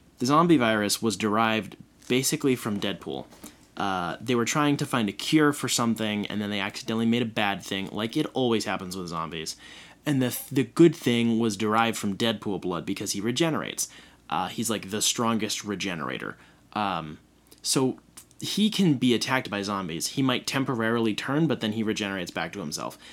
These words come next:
So the cure, it, it, he gets eaten by zombies, and then the zombies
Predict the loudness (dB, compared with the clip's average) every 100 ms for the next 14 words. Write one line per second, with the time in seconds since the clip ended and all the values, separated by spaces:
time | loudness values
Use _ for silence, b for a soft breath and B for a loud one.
0 | B -2 0 0 -2 -4 -4 0 2 2
1 | 2 0 -2 -2 -4 -2 -2 2 2 2
2 | -2 0 2 2 -2 -6 -8 -8 -4 0
3 | 2 2 4 6 4 2